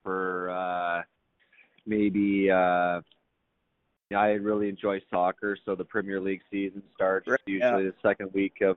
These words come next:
Speaker 1: uh, August, and I've been over there a few times. I love the sport, and I love,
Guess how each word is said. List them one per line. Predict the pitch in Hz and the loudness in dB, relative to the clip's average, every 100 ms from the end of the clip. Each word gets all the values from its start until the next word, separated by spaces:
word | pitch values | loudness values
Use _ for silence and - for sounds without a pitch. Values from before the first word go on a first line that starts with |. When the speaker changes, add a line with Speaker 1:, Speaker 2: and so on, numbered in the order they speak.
| 92 | 4
Speaker 1:
uh, | |
August, | 95 98 90 92 92 95 95 - - | 4 4 2 0 0 -2 -6 -8 -12
and | 90 87 _ _ _ _ - | -12 -12 _ _ _ _ -8
I've | 98 | -8
been | 92 101 | -4 -4
over | 98 | -2
there | 98 98 | 0 0
a | |
few | - 101 | -2 -8
times. | - 95 95 95 | -6 -6 -6 -4
I | 92 | -2
love | 92 95 90 | 0 -2 -2
the | - | -12
sport, | - 92 92 92 | -4 -2 0 -2
and | 95 90 | -6 -8
I | |
love, | 92 92 92 | -4 -2 -2